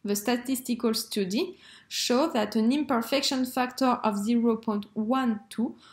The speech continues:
would better reflect the real behavior of these structures. The weakness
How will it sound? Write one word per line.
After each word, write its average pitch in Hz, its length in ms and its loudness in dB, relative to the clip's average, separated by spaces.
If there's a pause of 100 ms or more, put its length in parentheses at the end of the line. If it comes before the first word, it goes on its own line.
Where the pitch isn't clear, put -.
(120)
would 247 400 2
better 233 560 0
reflect 233 520 -2
the 208 120 0
real 226 540 2
behavior 233 720 2
of 233 140 0
these 233 160 2
structures. - 640 -12 (580)
The 220 140 2
weakness 254 720 0